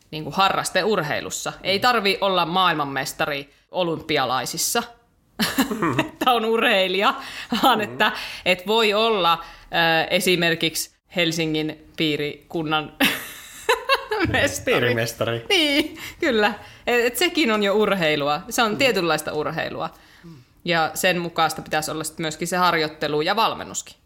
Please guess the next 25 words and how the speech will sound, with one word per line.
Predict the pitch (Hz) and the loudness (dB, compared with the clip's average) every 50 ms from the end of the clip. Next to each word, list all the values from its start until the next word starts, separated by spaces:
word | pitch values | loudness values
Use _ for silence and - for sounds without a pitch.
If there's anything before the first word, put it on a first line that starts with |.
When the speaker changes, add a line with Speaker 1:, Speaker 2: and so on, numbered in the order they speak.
| _ - - | _ -8 -4
Speaker 2:
Juuri | 160 143 113 113 | -4 -2 -2 -2
näin. | 143 165 120 98 - _ _ _ _ _ - | -2 -4 -6 -8 -14 _ _ _ _ _ -10
Speaker 1:
Okei, | 339 - 440 427 269 190 160 - - - | -6 -2 0 2 2 2 0 -2 -4 -6
mutta | 240 247 - 330 | -4 -2 0 2
tässäpä | 320 381 392 - 381 - 311 294 277 254 - - | 2 2 2 2 0 0 0 2 2 0 0 -2
tämä | - 285 285 277 269 | 0 0 2 2 2
tämänpäiväinen | 302 311 294 247 208 226 220 214 214 220 220 214 | 2 2 2 2 2 0 0 2 2 0 0 0
vähän | 285 285 302 233 208 196 | 0 2 4 4 2 2
ehkä | 196 - 220 | 0 -2 -2
pidempi. | - 247 240 214 208 185 165 156 156 165 160 151 - | 0 2 2 4 4 2 2 0 0 -2 -2 -2 -2
Me | 180 185 170 - | -4 -4 -2 0
innostuttiin | - 208 202 190 165 165 - - 170 - - - 156 151 | 0 0 0 0 -2 -4 -8 -10 -12 -10 -6 -6 -4 -4
tästä | 156 156 - - | -4 -4 -2 0
aiheesta | - 170 170 165 170 165 165 - - | 2 2 2 2 2 -2 -4 -4 -4
oikein | - 160 170 180 | -4 -2 -2 0
toden | 208 254 240 208 180 180 | 0 0 0 0 0 0
teolla, | 247 262 262 247 220 190 185 180 - | 0 2 2 2 2 2 0 0 0
mutta | - 220 214 214 - - 220 214 208 208 208 208 202 202 - - _ _ _ _ - 262 | 0 -2 -2 -2 -2 -2 0 2 2 2 2 2 2 0 -2 -6 _ _ _ _ -4 -2
muistakaa | 359 381 - 392 339 320 302 | 0 0 0 2 2 2 4
laittaa | 302 294 285 294 277 269 262 | 4 2 0 0 0 0 2
meille | 254 247 240 240 233 233 226 - - - _ _ _ _ - - | 2 2 2 2 2 2 0 0 -4 -10 _ _ _ _ -8 -4
noita | - 226 233 226 220 220 - 226 208 208 | -2 0 2 2 2 0 0 2 2 4
arvosteluja | 202 339 359 320 262 233 - 240 220 208 196 185 180 170 | 4 2 2 0 -2 -2 0 0 2 2 4 2 2 2
tonne | - 170 160 160 151 147 147 135 135 - - - _ _ _ _ _ _ - 285 311 311 | 0 -2 -2 -2 -2 -2 -2 -2 -4 -6 -8 -12 _ _ _ _ _ _ 2 4 4 4
iTunesiin. | 302 285 294 - 269 269 254 247 240 - - - - 240 226 220 214 208 208 208 202 | 2 0 -2 -2 0 0 2 2 2 2 0 0 2 2 2 4 4 2 0 -2 -4